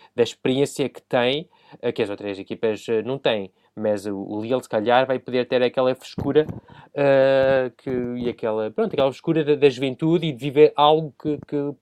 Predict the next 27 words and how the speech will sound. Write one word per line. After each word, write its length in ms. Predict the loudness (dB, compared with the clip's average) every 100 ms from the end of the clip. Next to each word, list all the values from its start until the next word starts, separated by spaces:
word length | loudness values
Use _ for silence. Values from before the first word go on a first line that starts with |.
| 0
pode 220 | 0 0
nunca 220 | 0 0
mais 240 | 2 0
voltar 280 | 0 0 2
a 60 | 2
acontecer, 500 | 2 -4 -2 -4 -6 _
ou, 300 | -10 -8 -8 -8
ou 80 |
não 400 | -2 2 2 0 -8 _ -12
já, 320 | 0 2 2
para 120 | 0 0
o 60 |
clube. 300 | 0 -4 -6 -14 -20 -20 -18
E, 320 | -8 -6 -4 -4
e 60 |
para 180 | 0 0
falar 240 | 4 4
disso, 120 | 4 2
estás 200 | -2 0
a 40 |
ver, 100 | 0
o 380 | 0 0 0 0
Lyon, 200 | 2 2
por 140 | 2
exemplo, 260 | 0 0 0
contra 320 | -2 2 4
o 480 | 4 0 -4 -8 -10